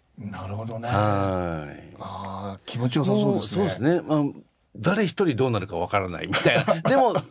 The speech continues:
Speaker 2: ご機嫌なことになることはもうなんとなくわかってる。さて、どういうふうにしようかっていうことを日々こう、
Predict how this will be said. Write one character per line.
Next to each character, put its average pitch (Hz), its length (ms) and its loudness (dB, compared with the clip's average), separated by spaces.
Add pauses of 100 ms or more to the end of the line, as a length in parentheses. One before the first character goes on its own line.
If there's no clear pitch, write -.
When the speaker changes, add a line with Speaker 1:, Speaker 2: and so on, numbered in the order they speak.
(120)
Speaker 2:
ご 160 200 2
機 185 80 -6
嫌 220 140 2
な 208 160 2
こ - 140 -4
と 202 120 2
に 190 80 2
な 190 80 2
る 185 80 4
こ 175 100 0
と 220 80 2
は 156 240 4
も 113 480 0 (100)
う - 60 -10
な 113 80 2
ん 104 80 0
と 107 100 -6
な 92 100 -2
く 85 180 -12
わ 85 100 -8
か 90 80 -4
っ 90 60 -12
て - 120 -16
る。 - 140 -12 (440)
さ - 180 0
て、 - 100 2
ど 151 120 2
う - 20 4
い 113 60 2
う - 20 -2
ふ - 80 -10
う 90 80 -6
に 82 80 -10
し - 100 -6
よ 85 80 -2
う 82 60 -10
か 87 120 -2
っ 82 40 -6
て - 240 -14
い 82 80 -8
う 80 80 -12
こ - 160 -14
と 87 100 -8
を 82 160 -10 (220)
日 104 160 -2
々 87 120 -8
こ 73 380 -14
う、 - 140 -20